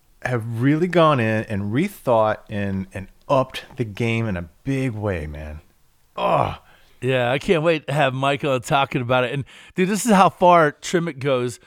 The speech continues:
Speaker 2: and the weight of a Tremec. So this is no joke. I traded for a new car. I'll break this out right now. I traded for a new car. Unlikely we'll ever see it on the show. But if we do, it, it would be awesome. Ask me what I got, bro. Go ahead. Go ahead. Go ahead.
Speaker 1: Uh,
Speaker 2: Bring
Speaker 1: hey,
Speaker 2: it on.
Speaker 1: Willie,
Speaker 2: Bring
Speaker 1: what do
Speaker 2: it
Speaker 1: you
Speaker 2: on.
Speaker 1: got?
Speaker 2: What I
Speaker 1: What do you
Speaker 2: get?
Speaker 1: got, man?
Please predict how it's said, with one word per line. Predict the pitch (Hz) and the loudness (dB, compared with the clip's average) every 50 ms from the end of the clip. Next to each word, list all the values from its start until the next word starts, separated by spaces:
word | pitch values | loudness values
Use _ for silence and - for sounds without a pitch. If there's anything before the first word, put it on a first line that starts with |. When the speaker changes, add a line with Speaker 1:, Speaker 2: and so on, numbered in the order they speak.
| _ _ _ _ | _ _ _ _
Speaker 2:
and | 139 147 | -6 -4
the | 151 147 | -4 -4
weight | 135 135 151 156 156 143 - | -4 -2 0 0 0 -2 -4
of | 160 139 | -4 -4
a | 131 120 | -4 -6
Tremec. | - - 165 143 123 101 104 | -4 -6 -6 -6 -6 -8 -8
So | - - 165 143 123 - - - - _ _ | -4 -2 0 0 -2 -4 -10 -20 -20 _ _
this | _ 170 175 - | _ -4 -4 -2
is | 185 | 0
no | 180 190 185 | 2 2 4
joke. | 147 196 185 139 | 4 4 2 2
I | 143 | 0
traded | 135 - 185 175 156 | 0 0 -2 -2 0
for | - 180 | 0 -2
a | 160 | 0
new | 151 165 | 0 -2
car. | 160 - 202 180 165 | -2 0 0 2 2
I'll | 127 117 | 0 0
break | 110 143 147 - | -2 -4 -6 -6
this | - 143 - | -8 -8 -6
out | 165 147 139 | -6 -6 -4
right | 143 139 | -6 -8
now. | 143 156 143 113 - - - - - | -6 -8 -10 -10 -12 -16 -20 -12 -12
I | 135 | -10
traded | - - 220 196 180 - | -2 0 0 0 0 0
for | - 185 | 0 0
a | |
new | 165 165 165 | 2 2 0
car. | - - 170 147 143 156 151 - - - - _ - | 2 4 6 6 6 4 2 -2 -10 -20 -4 _ 2
Unlikely | 202 220 214 202 190 185 185 - - 165 | 2 4 4 4 4 4 4 4 0 0
we'll | 147 143 151 151 - | 2 2 0 2 2
ever | 156 151 156 143 | 0 0 0 -2
see | - - 156 | -2 -2 -2
it | 147 139 | 0 0
on | 139 139 | -2 -4
the | 139 | -6
show. | - - - 139 127 123 123 - _ - - _ _ | -6 -4 -4 -2 -2 -4 -6 -8 _ -20 -20 _ _
But | 170 175 | -2 -2
if | 170 - | 0 0
we | - 170 | -2 -2
do, | 139 117 208 202 160 147 160 - | 0 2 4 4 4 4 2 0
it, | 156 156 | 0 -2
it | 160 139 147 151 160 165 | -2 -2 -4 -2 0 0
would | 160 151 | 0 2
be | 131 160 151 | 2 2 4
awesome. | 127 131 123 117 - 131 135 147 - _ _ - - - _ - | 4 4 2 0 -2 -6 -6 -8 -10 _ _ -20 -20 -20 _ 0
Ask | 151 156 175 170 - | 2 4 4 4 2
me | 196 | 0
what | 180 180 160 | 2 2 0
I | 156 | 2
got, | 147 156 139 123 110 | 0 0 0 0 -2
bro. | 117 123 123 | -6 -8 -8
Go | 117 151 151 | -8 -10 -10
ahead. | 147 160 139 98 - _ _ _ | -10 -10 -10 -12 -14 _ _ _
Go | 131 127 | 2 4
ahead. | 123 123 120 120 | 4 4 4 2
Go | 120 120 123 127 | 2 2 2 2
ahead. | 123 123 | 0 0
Speaker 1:
Uh, | 123 | 0
Speaker 2:
Bring | 127 156 160 | -2 0 2
Speaker 1:
hey, | 185 | 2
Speaker 2:
it | |
on. | 214 233 | 2 4
Speaker 1:
Willie, | 254 190 | 4 6
Speaker 2:
Bring | 175 | 6
Speaker 1:
what | 196 208 | 6 6
do | 196 | 6
Speaker 2:
it | 175 | 6
Speaker 1:
you | 190 | 4
Speaker 2:
on. | 147 | 2
Speaker 1:
got? | 104 - - - | 2 0 -6 -6
Speaker 2:
What | 143 151 165 | -4 -2 0
I | |
Speaker 1:
What | 147 | 0
do | 156 | 4
you | 156 | 4
Speaker 2:
get? | 151 117 | 4 4
Speaker 1:
got, | 104 | 4
man? | 107 95 101 95 | 2 0 -2 -2